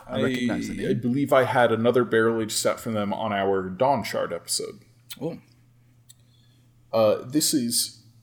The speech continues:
Speaker 2: a blend of two base stouts, aged in two varieties of rye whiskey barrels for twenty-two months,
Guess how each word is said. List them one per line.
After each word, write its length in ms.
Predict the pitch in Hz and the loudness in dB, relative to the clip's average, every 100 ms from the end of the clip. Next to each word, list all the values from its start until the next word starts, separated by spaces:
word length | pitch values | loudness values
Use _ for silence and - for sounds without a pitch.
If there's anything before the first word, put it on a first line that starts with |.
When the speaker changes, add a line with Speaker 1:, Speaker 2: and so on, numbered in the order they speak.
| _ - | _ -10
Speaker 2:
a 120 | 120 | -6
blend 400 | 104 107 135 127 | -2 2 2 2
of 240 | 107 92 - | 0 -2 -10
two 340 | - 180 190 | -2 -2 -2
base 600 | 127 - 120 - - - | -4 -2 -2 -2 -4 -2
stouts, 680 | - - 87 67 - - - _ _ - | -4 -2 -6 -4 -6 -6 -10 _ _ -4
aged 400 | 139 131 - - | 0 0 -4 -6
in 220 | 117 107 | -6 -6
two 280 | - 190 208 | -6 -2 -2
varieties 540 | 151 110 104 101 107 104 | 2 4 4 4 -2 -6
of 120 | 98 | -6
rye 280 | 98 110 120 | 0 4 4
whiskey 360 | 98 - - | 2 -4 -4
barrels 400 | 95 92 95 - | -4 0 0 -2
for 300 | - - 101 | -8 -6 -6
twenty-two 580 | - - 160 - - 117 | -8 -6 -6 -4 -4 -4
months, 560 | 98 80 - - - | -4 -6 -6 -6 -8